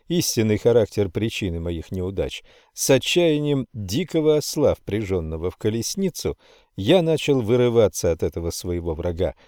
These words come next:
стоявшего на пути к моему успеху. "Спасибо. Я бы хотел задать вопрос нашему уважаемому торговцу", снова заговорил сириец. "На тебе прекрасные одежды,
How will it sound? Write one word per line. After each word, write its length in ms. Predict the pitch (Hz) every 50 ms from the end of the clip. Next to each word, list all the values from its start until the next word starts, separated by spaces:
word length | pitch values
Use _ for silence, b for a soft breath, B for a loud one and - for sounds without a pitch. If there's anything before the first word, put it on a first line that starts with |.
| b b
стоявшего 800 | - - - - 117 107 104 127 135 - - - - 95 92 95
на 120 | 92 87
пути 320 | 82 - 90 - - 101
к 120 | 78 - 104
моему 320 | 92 90 85 82 80 80
успеху. 560 | 78 71 - - - - 87 78 - - _ _ _ _ _ _ _ _ _ _ _ _ _ _ _ _ _ _ _ _ _ _ _ _ _ _ _ _ -
"Спасибо. 840 | - - - - 151 185 - - - 190 185 175 175 190 151 - _ _ _ _ _ _ _ _ _ -
Я 280 | - 123 123 156 180 160
бы 140 | 185 175
хотел 420 | - - 170 151 - - 170 165 151
задать 420 | 110 135 151 139 151 156 147 -
вопрос 480 | 117 127 127 - 151 151 160 - - -
нашему 460 | 117 131 - - 127 123 123 120 -
уважаемому 840 | - 110 98 107 98 90 - 117 127 120 110 113 117 113 113 110 - _ _ _ _ -
торговцу", 720 | - 180 170 151 147 147 107 - - - - - - - _ _ _ -
снова 360 | - - - 110 98 78 85
заговорил 460 | 80 80 82 82 85 85 87 78 73
сириец. 580 | - - - 92 78 73 69 67 _ - - - _ - _ _ _ _ _ _ _ _ _ _ _ _ _ -
"На 180 | 87 92 110 107
тебе 420 | - - 113 101 90 107 131 147
прекрасные 760 | - - 107 98 - 113 107 120 123 - - 107 95 90 90
одежды, 540 | 82 78 87 98 131 120 104 80 71 -